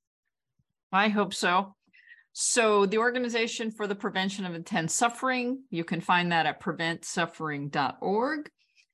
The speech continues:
And for more information on you, Jonathan Layton,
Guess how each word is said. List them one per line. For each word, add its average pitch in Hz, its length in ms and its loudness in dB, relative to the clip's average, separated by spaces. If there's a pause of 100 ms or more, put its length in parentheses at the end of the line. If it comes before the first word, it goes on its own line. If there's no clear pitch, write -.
(340)
And 165 340 -2
for 170 120 -2
more 165 360 0
information 165 600 -2
on 147 200 -2
you, 285 420 -2 (220)
Jonathan 214 520 -2
Layton, 208 560 -2